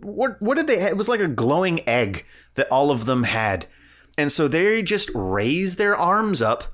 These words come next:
hold, so each, every, Chewie,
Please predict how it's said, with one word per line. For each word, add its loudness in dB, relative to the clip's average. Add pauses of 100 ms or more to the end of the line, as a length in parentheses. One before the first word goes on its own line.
(220)
hold, -2 (100)
so -2
each, -2
every, -2 (880)
Chewie, 2